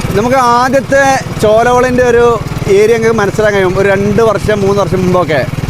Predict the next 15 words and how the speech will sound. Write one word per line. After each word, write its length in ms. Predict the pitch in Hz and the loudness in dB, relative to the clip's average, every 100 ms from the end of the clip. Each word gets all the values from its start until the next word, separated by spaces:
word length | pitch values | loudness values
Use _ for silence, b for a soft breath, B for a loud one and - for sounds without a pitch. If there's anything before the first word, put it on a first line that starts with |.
| - - | -6 -4
ഇവിടെ 120 | 190 226 | -2 -2
നിന്ന് 80 | 247 | 0
ഇങ്ങോട്ട് 160 | 247 233 | 0 0
വളഞ്ഞ് 400 | 208 208 214 220 214 | 0 0 0 -2 0
ഇപ്പോൾ 120 | 226 | 0
ബസ് 220 | 208 196 247 | 0 0 0
പോകണുണ്ടല്ലേ, 420 | 233 220 196 156 110 - - - - | 0 0 0 0 -2 -6 -8 -6 -4
അതിൽ 140 | 165 190 | -2 0
കൂടെ 120 | 226 | 0
ഇങ്ങനെ 140 | 220 214 | -2 -2
കടന്ന് 400 | 202 185 196 202 208 185 - - - - - - | -2 -2 -2 -2 -2 -4 -8 -8 -6 -6 -6 -4
അവിടുന്ന് 240 | 160 202 214 | -2 0 2
വീണ്ടും 260 | 208 214 226 214 | 2 2 0 0
വളവ്, 300 | 196 196 196 180 151 | 0 2 0 -2 -2
അങ്ങനെയൊക്കെയായിരുന്നു 640 | 170 208 208 202 190 185 | -2 -2 0 0 0 0